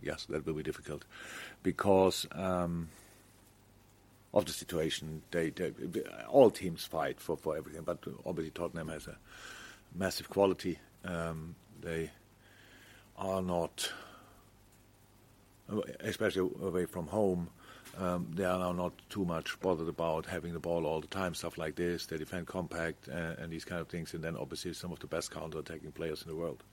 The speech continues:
That's definitely the, the truth as well. So we, we need to find solutions for that. Um, and that's what we try, um, and then give it a go. So anyway, so like it's, if, that it's difficult, we know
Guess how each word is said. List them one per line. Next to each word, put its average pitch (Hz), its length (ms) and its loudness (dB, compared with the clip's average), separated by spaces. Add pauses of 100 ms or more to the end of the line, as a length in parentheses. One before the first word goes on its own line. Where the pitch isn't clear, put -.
(560)
That's - 180 -6
definitely 80 460 -4
the, 78 120 -8 (440)
the 85 80 -4
truth 87 340 -4
as 82 140 -8
well. 95 140 4
So 82 160 0
we, 78 240 0 (400)
we 90 60 -4
need 98 140 4
to - 60 -8
find 82 200 -2
solutions - 420 -6
for 76 160 -12
that. - 760 -8
Um, 87 320 2
and 80 160 -6
that's 80 220 -2
what 82 160 -4
we 85 200 2 (800)
try, - 320 4 (280)
um, 90 520 0 (400)
and 85 120 -2
then 76 220 -6 (360)
give 101 120 4
it 101 80 6
a 110 40 6
go. - 240 4 (460)
So 92 320 4 (440)
anyway, 95 380 6
so 98 120 0
like 90 240 0
it's, - 180 -4
if, 92 160 -2 (400)
that 113 120 4
it's 95 160 2
difficult, 117 440 6
we 104 140 4
know 98 300 4